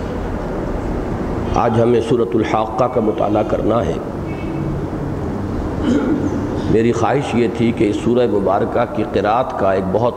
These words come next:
عمدہ ریکارڈ ہمارے پاس تھا، قاری محمد عبد الباسط عبد الصمد کا،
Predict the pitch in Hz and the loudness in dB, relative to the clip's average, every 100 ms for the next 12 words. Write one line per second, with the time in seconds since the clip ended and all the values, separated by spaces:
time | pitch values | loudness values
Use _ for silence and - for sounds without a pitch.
0 | - 143 123 110 98 - 92 98 104 92 | 0 0 2 2 0 0 2 2 2 0
1 | 92 101 95 - 87 - - - - - | 2 2 0 0 -2 -2 -6 -6 -4 -2
2 | - 113 - - - - - - - - | -2 0 -2 -6 -8 -10 -10 -8 -8 -6
3 | - - - - - - - - - - | -6 -6 -8 -8 -8 -8 -8 -10 -10 -8
4 | - - - - - 98 113 104 113 113 | -8 -8 -8 -4 0 2 2 4 4 4
5 | 110 92 - 107 95 107 98 110 - 107 | 2 0 -2 0 2 2 2 0 0 -2
6 | - - - - - - 104 98 107 - | -2 -10 -10 -10 -10 -4 0 2 0 0
7 | 117 127 - - | 0 0 0 -4